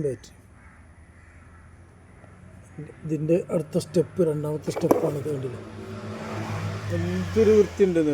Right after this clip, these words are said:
നല്ല വൃത്തിയിൽ ഡീസൻ്റായിട്ട് നിൽക്കുന്നുണ്ട്. അപ്പോൾ അവർ ആദ്യം അങ്ങനത്തെ സാധനമൊക്കെ വെച്ചൊന്ന് ഉഷാറാക്കിയതേക്കാണ്, പക്ഷെ അതോട് കൂടിയിട്ട്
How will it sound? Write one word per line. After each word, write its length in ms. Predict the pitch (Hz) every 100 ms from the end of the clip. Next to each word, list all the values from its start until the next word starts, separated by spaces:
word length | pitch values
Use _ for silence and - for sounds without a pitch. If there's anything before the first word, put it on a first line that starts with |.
| 139
നല്ല 800 | 143 147 147 151 151 156 160 165 175 165
വൃത്തിയിൽ 460 | 151 - 160 151 180 - 190
ഡീസൻ്റായിട്ട് 640 | 147 139 156 160 165 170 160
നിൽക്കുന്നുണ്ട്. 400 | 143 - 117 110 - - - - - - - -
അപ്പോൾ 280 | 165 160 165 175 - 190
അവർ 160 | 175 175 165 170
ആദ്യം 300 | 180 170 196
അങ്ങനത്തെ 260 | 180 180 185
സാധനമൊക്കെ 320 | 170 170 175 180
വെച്ചൊന്ന് 280 | - 170 170
ഉഷാറാക്കിയതേക്കാണ്, 760 | - 160 165 147 151 151 147 143
പക്ഷെ 160 | 135 151
അതോട് 180 | 151 156 156
കൂടിയിട്ട് 320 | 156 147